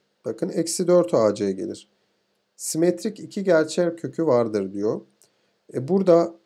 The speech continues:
A sıfırdan farklı. Şimdi bunun her zaman gerçekleşmesi için, simetrik iki gerçek kökünün olması için delta'nın sıfırdan büyük olması lazım. Ama burada eğer C eşittir sıfır olursa ne oluyor? Delta eşittir sıfır oluyor.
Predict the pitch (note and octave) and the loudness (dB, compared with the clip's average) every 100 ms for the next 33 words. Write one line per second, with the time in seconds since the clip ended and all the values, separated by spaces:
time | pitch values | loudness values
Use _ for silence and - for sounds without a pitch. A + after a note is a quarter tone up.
0 | _ D#3 E3+ F3 G3 - E3+ E3 D#3+ E3+ | _ 4 4 4 -2 -4 2 2 4 2
1 | D3+ D3 - A#2+ F3+ - _ _ _ _ | 2 2 2 2 0 -12 _ _ _ _
2 | _ _ _ _ - C3 B2+ D#3 F#3 F#3+ | _ _ _ _ -10 -4 0 2 2 2
3 | E3 F3+ F#3 E3 D#3+ D#3+ D3 C#3+ D3+ C#3+ | 4 2 4 2 2 2 0 0 -6 -4
4 | C#3 C3 C3+ B2+ A#2+ - G2+ G2 - B2+ | -4 -4 -6 -6 -8 -10 -12 -10 -6 -4
5 | C3 - - C3 D#3 D3 A#2+ A#2 C#3+ - | -4 -6 -14 -10 0 4 4 2 -4 -4
6 | A#2 C#3+ D3+ C3 A#2+ A#2 - G#2+ - - | -8 -8 -4 -2 -2 -4 -6 -12 -16 -20
7 | _ - D3+ C#3 C3+ F3+ - - B2+ C#3 | _ 0 0 0 -4 -4 -6 -4 -2 0
8 | F3 C#3+ C3 A2 F#2+ G2 - G2+ G#2 _ | 0 -2 -2 -4 -6 -10 -10 -12 -14 _
9 | _ _ _ _ B2 C3 E3 E3+ E3+ D#3+ | _ _ _ _ 2 4 4 4 6 6
10 | D3 D3+ D#3+ D#3 - - C3+ C3 E3 - | 4 4 4 2 -2 -8 -6 -4 -6 -2
11 | C3 A#2 A2+ - A2+ A#2 E3+ _ _ _ | 0 0 0 -2 -2 -2 -4 _ _ _
12 | _ _ _ _ _ _ _ _ _ _ | _ _ _ _ _ _ _ _ _ _
13 | _ E3 F3 C3+ D3 F3+ D3+ D3 D3+ A#2+ | _ 2 4 6 4 4 6 4 2 0
14 | - - A3 A3+ G3+ - A2+ G2+ G2 A#2+ | -2 -6 -6 -4 -6 -4 -2 -2 -2 -4
15 | A3 | -6